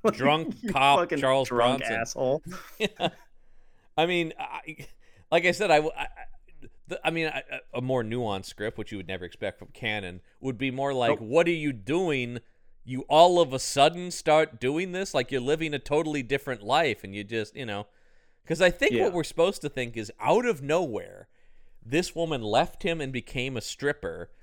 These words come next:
Speaker 2: and he's, like, spiraling. Which, I kinda wanna see that movie without the killer stuff, and it's just a <laughs> drama.
Speaker 1: Yeah, that does bring up an interesting point. Why, like, why did they get divorced?
Speaker 2: Yeah.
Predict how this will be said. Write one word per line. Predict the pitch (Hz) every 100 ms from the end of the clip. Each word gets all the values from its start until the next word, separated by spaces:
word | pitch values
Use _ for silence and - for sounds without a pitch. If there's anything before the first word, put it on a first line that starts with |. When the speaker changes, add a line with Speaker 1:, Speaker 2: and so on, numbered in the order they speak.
| - -
Speaker 2:
and | 127 123
he's, | 139 139 131 - - _ -
like, | 123 107
spiraling. | - - 120 117 98 85 - - - - - - _ _ _ -
Which, | 185 - 156
I |
kinda | 160 277 427
wanna | 370 165
see | 139 156
that | 135 190
movie | 160 120 113 110 -
without | 123 147 190
the | 135
killer | - 151 175
stuff, | - 113 98
and | 101
it's | 104 -
just | 120
a | 95
<laughs> | 107
drama. | 110 220 - - - - - _ _ _ - - _ _ -
Speaker 1:
Yeah, | 127 - - 349 403 233 202
that | 277 277
does | 262 254
bring | - 190
up | 180
an | 156
interesting | 156 - - 143 127
point. | - 156 131 123
Why, | 117 110 143 160 - -
like, | 117
why | - 113 131 151 143 120 107
did | 107 -
they | 92 87
get | 90 -
divorced? | - - - 113
Speaker 2:
Yeah. | 101